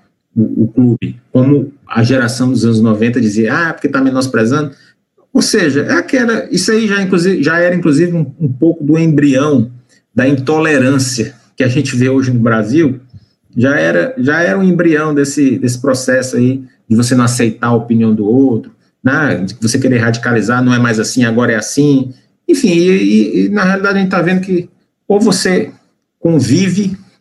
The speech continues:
co-, coexiste harmoniosamente, ou, ou os dois vão pro buraco,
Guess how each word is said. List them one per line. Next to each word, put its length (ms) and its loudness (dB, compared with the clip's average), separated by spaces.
co-, 180 -16
coexiste 960 0
harmoniosamente, 800 2
ou, 160 0
ou 380 0
os 100 2
dois 300 2
vão 140 2
pro 100 -2
buraco, 480 -2